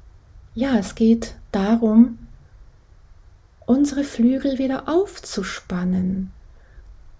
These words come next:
unseren Flügeln bewusst zu werden, dass wir sie besitzen.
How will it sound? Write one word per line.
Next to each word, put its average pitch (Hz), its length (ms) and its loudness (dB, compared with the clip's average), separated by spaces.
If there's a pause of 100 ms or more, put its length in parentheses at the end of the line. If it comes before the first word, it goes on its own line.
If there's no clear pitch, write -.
(200)
unseren 247 400 2
Flügeln 247 520 0
bewusst 240 600 -2
zu 196 220 -4
werden, 196 480 -2
dass 202 260 -6
wir 220 100 0
sie 226 160 -8
besitzen. 190 1040 -2